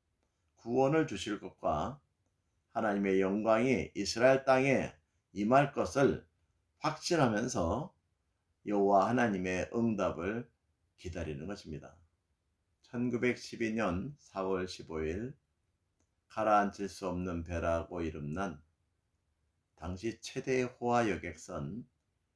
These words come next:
타이타닉 호가 대서양에서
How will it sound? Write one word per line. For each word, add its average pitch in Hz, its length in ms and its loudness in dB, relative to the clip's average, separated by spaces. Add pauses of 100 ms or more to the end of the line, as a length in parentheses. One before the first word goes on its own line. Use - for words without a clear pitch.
(140)
타이타닉 95 640 -10
호가 82 500 -4 (500)
대서양에서 107 920 -6